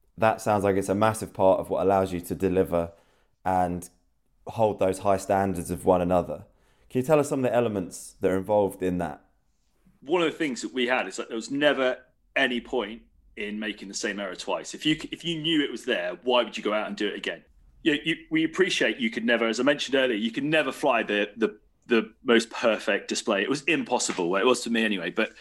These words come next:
Speaker 2: but as soon as we came back, we'd go straight into a debrief. First thing we did, we'd have what we called a hot debrief. So essentially, like you see some of the teams do now, and I,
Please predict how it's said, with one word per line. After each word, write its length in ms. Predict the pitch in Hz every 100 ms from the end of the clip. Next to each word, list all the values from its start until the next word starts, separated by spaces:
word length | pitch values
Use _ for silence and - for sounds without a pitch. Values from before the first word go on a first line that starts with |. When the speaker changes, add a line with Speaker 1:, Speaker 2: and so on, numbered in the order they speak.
| - _ _
Speaker 2:
but 120 | - 87
as 80 |
soon 220 | - 180 156
as 80 |
we 80 | 139
came 220 | 120 117
back, 400 | 107 104 98 - -
we'd 140 | 104
go 120 | 110 98
straight 460 | - - 127 110
into 180 | 107 98
a 20 |
debrief. 300 | 92 90 87
First 340 | - 135 110 -
thing 100 | 101
we 80 |
did, 220 | 90 85 -
we'd 100 | 101
have 280 | 104 104 - - _
what 80 | 147
we 80 | 139
called 180 | 127 113
a 40 |
hot 220 | - 143 147
debrief. 400 | 143 165 180 - _ _ -
So 100 | 120
essentially, 380 | 117 151 139 127
like 140 | 120
you 60 | 117
see 300 | - 120 113
some 160 | 120
of 40 | 107
the 60 |
teams 260 | 104 120 110
do 120 | 110
now, 320 | 107 110 113 107
and 140 | 98 - - _ _ _ _ _ -
I, 160 | -